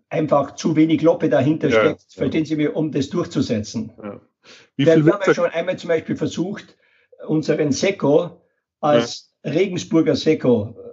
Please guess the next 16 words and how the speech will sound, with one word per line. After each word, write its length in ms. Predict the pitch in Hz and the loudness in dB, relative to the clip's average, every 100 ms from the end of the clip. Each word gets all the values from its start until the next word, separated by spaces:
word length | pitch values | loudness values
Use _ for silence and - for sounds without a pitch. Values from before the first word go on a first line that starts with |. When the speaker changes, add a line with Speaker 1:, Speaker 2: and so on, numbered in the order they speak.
| - | -12
Speaker 1:
äh, 420 | 147 - 139 135 | -10 -6 -4 -6
zu 400 | - 160 135 123 - | 0 4 4 2 0
benennen. 580 | 147 147 139 101 92 - | 2 4 4 0 -4 -8
Speaker 2:
Mhm. 300 | 139 123 117 | -4 -2 0
Speaker 1:
Alleine, 460 | 147 147 165 190 156 | 0 2 2 0 0
das 220 | 156 - | 0 2
haben 140 | 147 | 2
wir 220 | 156 151 143 | 2 2 0
dann 200 | 139 139 | 0 2
nach 180 | 131 - | 0 0
Brüssel 320 | 190 208 160 | -2 -2 -4
geschickt, 420 | 175 - 190 - | -4 -6 -6 -6
dieses 280 | 165 156 131 | -6 -4 0
An-, 540 | 156 160 156 - - 160 | 0 0 -2 -4 -6 -4
diese 240 | 139 147 | 0 2
Anfrage 840 | 139 220 165 160 147 156 165 165 | 2 0 0 2 2 4 0 -6